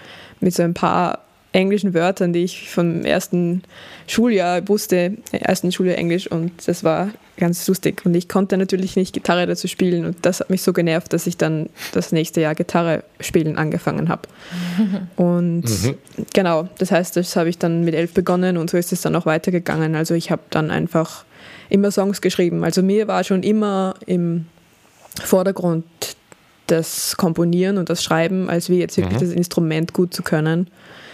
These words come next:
Speaker 2: Ja.
Speaker 1: Deswegen sage ich auch voll gern, ich spiel irgendwie alles, aber nichts wirklich. Und das, äh,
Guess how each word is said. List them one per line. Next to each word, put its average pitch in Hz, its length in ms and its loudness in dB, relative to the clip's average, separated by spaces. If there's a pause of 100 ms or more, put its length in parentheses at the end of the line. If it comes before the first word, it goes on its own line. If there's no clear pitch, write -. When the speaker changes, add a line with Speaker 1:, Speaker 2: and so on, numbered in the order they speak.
(120)
Speaker 2:
Ja. - 80 4
Speaker 1:
Deswegen 185 260 0
sage 185 220 2
ich 190 100 2
auch 180 120 -2
voll 175 180 2
gern, 165 320 0
ich - 300 -4
spiel 202 220 2
irgendwie 185 420 0
alles, 180 300 0
aber 165 160 0
nichts 175 280 0
wirklich. 240 480 0 (720)
Und 175 800 0
das, - 560 -2 (100)
äh, - 380 -10